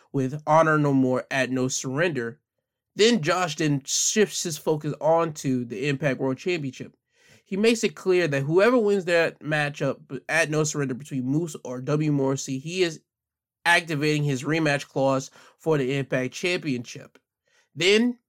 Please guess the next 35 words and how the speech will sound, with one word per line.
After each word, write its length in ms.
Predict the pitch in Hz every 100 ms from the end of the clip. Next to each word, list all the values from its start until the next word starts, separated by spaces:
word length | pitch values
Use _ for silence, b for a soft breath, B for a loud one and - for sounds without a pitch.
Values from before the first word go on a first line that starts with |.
| 156
Big 340 | 147 202 226 -
Con 460 | - 208 208 160
comes 360 | 147 170 147 127 -
out, 320 | 135 147 -
and 220 | 147 127
Big 240 | 123 196 151
Con 300 | 160 151 139
is 100 | 131
basically 540 | 151 156 151 131 143
Connor 420 | - 156 156 151
from 240 | 151 147 135
the 140 | 131
Ascension. 560 | 131 - 160 151 156 143
He 120 | 135
was 140 | 131
in 160 | 139 135
W 300 | 135 139 139
W 380 | 131 127 123 127
E, 180 | 131 127
but 220 | 120 123
he 80 | 127
was, 240 | 123 113 b b b b -
uh, 300 | 131 123 120
one 420 | 135 151 151 - _ -
of 540 | 127 123 120 117 117 113 _ _ _ _ _ _ _ _ _ _ -
the, 320 | 147 127 117 _ _ _ _
I 80 | 202
would 140 | 269 294
say 120 | 311
one 220 | 240 269
of 80 | 240
the 200 | 180 147 -
tag 300 | 247 220 208
teams 200 | 226 196
that 240 | 160 131